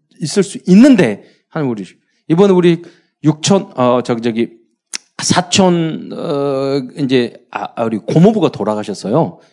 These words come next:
그 고모부가 돌아가셨는데, 거기 딱 갔더니, 이야기 이렇게, 이렇게 하면서,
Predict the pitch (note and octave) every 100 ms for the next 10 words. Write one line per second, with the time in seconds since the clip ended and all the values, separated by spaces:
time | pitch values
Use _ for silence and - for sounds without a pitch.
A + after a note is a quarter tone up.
0 | _ A2 G#2+ A#2+ A2 A2 A2 G#2+ G2+ G2+
1 | G#2+ - - - A2 A2 A#2+ G2+ - -
2 | - - C3 C3 C#3+ - - C#3+ - E3
3 | D3+ B2 B2+ C#3 G2